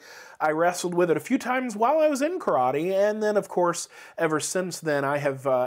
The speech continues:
answered these types of questions, uh, many, many times, especially as a pastor, um, and a martial artist. So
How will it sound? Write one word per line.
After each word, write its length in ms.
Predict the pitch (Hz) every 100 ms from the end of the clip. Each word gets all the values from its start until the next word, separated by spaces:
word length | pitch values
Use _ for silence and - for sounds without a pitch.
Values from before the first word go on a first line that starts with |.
| -
answered 680 | 165 160 - 143 139 139
these 260 | 143 139 131
types 300 | - 135 135
of 120 | 127
questions, 800 | - 131 - 135 120 123 123 - _ - - 139
uh, 160 | 131
many, 180 | 139 165
many 220 | 143 131
times, 400 | 127 120 113 113
especially 680 | 120 - 165 165 - 147 139
as 440 | 123 127 127 127
a 100 | 117
pastor, 720 | 123 226 214 - 147 113 120 - - - - -
um, 640 | 139 123 117 113 117 120 _ _ _ _ _ _ _ _ _ _ 180
and 200 | 170 151
a 40 |
martial 360 | 143 135 135 135
artist. 480 | 135 107 - -
So 360 | - - 139